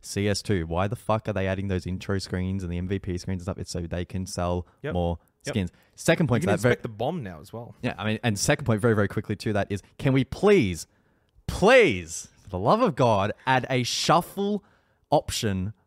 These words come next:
Speaker 1: in Rainbow Six so I can select multiple skins that randomly shuffle? I have a bazillion skins now on every gun. I've been playing the game for eight years. I don't want to have to, on a whim, manually be like, "Oh, today I'm feeling like I wanna play this skin or that skin." I've got, like,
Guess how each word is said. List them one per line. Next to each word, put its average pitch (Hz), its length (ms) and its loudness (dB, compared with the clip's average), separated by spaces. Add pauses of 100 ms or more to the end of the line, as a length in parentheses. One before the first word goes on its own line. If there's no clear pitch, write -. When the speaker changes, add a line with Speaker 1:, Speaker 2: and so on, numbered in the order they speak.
(280)
Speaker 1:
in 104 100 2
Rainbow 120 300 4
Six - 400 -2
so 113 160 0
I 113 100 4
can 113 140 -2
select - 360 -2
multiple 139 540 0
skins 113 360 -2
that 104 140 -4
randomly 104 380 -2
shuffle? 95 400 -4
I 113 80 2
have 123 140 0
a 127 40 0
bazillion 131 600 0
skins 120 320 -2
now 101 160 2
on 104 80 2
every 120 180 -2
gun. 98 340 0
I've 98 120 -2
been 101 80 -2
playing 107 180 -4
the 107 60 -2
game 104 160 -4
for - 180 -8
eight 123 220 -4
years. 98 280 -2 (320)
I 113 120 2
don't 127 320 2
want 120 180 0
to 120 100 -2
have 110 220 -6
to, 104 180 -2 (140)
on 110 120 2
a 104 60 4
whim, 101 440 0 (340)
manually 107 400 2
be 107 100 -2
like, 101 220 0
"Oh, 127 140 2
today 151 240 0
I'm 208 80 0
feeling 120 240 -2
like 107 140 0
I - 20 2
wanna 104 160 0
play 92 160 -2
this 98 160 -2
skin 101 200 -4
or 92 60 -2
that 95 140 -2
skin." 92 160 -6
I've 123 120 0
got, 170 100 2
like, 143 180 2